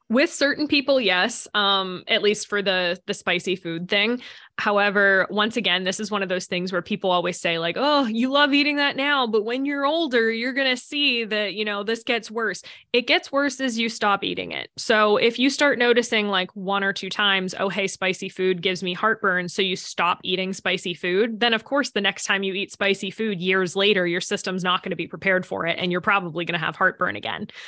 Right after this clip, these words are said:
Um, that's why if you look at a lot of, like, um,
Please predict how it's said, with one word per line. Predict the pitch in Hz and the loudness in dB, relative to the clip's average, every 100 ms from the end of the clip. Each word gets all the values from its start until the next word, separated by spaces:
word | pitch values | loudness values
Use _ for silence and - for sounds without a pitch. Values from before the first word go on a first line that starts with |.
| - - - | -18 -20 -2
Um, | 196 180 170 | 2 2 2
that's | 196 247 240 | 0 0 2
why | 220 202 | 4 4
if | 190 202 | 2 -2
you | 208 208 | -2 0
look | 202 220 | 0 2
at | |
a | 190 | 2
lot | 180 185 | 2 2
of, | 185 | 0
like, | 180 185 - | -4 -4 -4
um, | - 180 170 180 | 0 0 0 -6